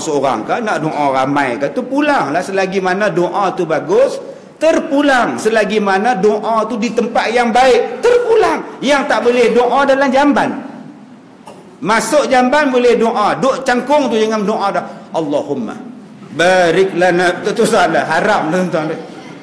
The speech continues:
Itu pun nak bergaduh ke? Yang kedua, kita nak bergaduh pasal apa? Pasal politik.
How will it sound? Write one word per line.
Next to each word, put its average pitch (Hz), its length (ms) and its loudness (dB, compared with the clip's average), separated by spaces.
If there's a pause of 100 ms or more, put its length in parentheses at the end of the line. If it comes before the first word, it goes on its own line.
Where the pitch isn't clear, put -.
(840)
Itu 320 480 2
pun 302 160 4
nak 285 160 0
bergaduh 285 480 0
ke? - 60 -10 (720)
Yang 165 240 0 (140)
kedua, 185 340 0
kita 160 320 -2
nak 147 240 -6
bergaduh 147 320 -4
pasal 156 320 -6
apa? 165 140 -6 (100)
Pasal - 320 -8
politik. 123 480 -8